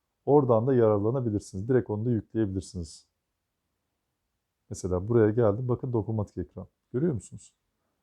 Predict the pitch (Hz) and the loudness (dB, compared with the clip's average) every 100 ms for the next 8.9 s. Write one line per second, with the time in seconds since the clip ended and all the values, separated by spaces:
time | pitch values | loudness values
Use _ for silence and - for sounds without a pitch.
0 | - 120 110 90 98 - - _ _ _ | -2 4 4 2 -2 -10 -20 _ _ _
1 | _ 143 135 139 127 147 175 120 92 98 | _ -4 2 6 6 6 4 2 0 0
2 | 135 _ _ _ - - 170 - 131 120 | -2 _ _ _ -14 -4 -2 4 6 6
3 | 117 92 98 - 110 - 101 95 80 _ | 4 0 -6 -10 -12 -12 -10 -8 -10 _
4 | - 107 113 107 95 98 95 90 87 - | -6 -2 0 -2 -2 -2 -4 -2 -4 -6
5 | 90 87 82 90 78 - 104 _ _ 123 | -6 -6 -6 -8 -10 -12 -20 _ _ 2
6 | 135 143 143 - 123 123 131 165 - 113 | 2 2 0 2 4 4 0 0 -2 -4
7 | 127 156 - _ _ _ - 113 147 123 | -4 -6 -12 _ _ _ -10 -2 0 2
8 | 117 160 - - 113 - - 85 | 2 2 -4 -2 -2 -2 -8 -12